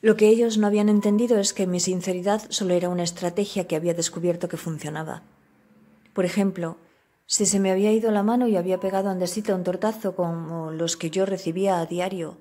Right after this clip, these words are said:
casi a diario. Algo interior me decía que adelantaba más llamando al timbre de sus padres y acusándome yo misma.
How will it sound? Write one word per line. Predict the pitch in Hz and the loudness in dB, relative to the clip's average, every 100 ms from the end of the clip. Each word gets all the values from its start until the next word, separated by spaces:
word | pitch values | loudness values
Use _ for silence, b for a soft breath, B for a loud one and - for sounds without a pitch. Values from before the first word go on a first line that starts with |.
| _ - | _ -4
casi | 180 - - | -2 -2 -6
a | |
diario. | - - 185 180 - - _ _ b b b b b | -8 -6 -6 -8 -14 -20 _ _ b b b b b
Algo | - 202 208 | 0 2 4
interior | 208 202 214 220 | 4 2 2 2
me | 196 | 2
decía | 175 175 214 208 | 0 0 0 2
que | 175 | 0
adelantaba | 165 165 165 170 202 202 | 0 0 -2 0 0 2
más | 208 233 226 | 2 2 0
llamando | 180 175 196 | -2 0 0
al | 185 180 | 0 2
timbre | 214 202 | 2 2
de | 175 | 0
sus | 165 165 | -6 -6
padres | - 226 214 175 165 | -2 -2 -2 -2 -4
y | |
acusándome | 156 170 180 170 180 160 | -4 -6 -2 -2 -2 -4
yo | 160 | -4
misma. | 156 165 175 165 | -4 -6 -4 -6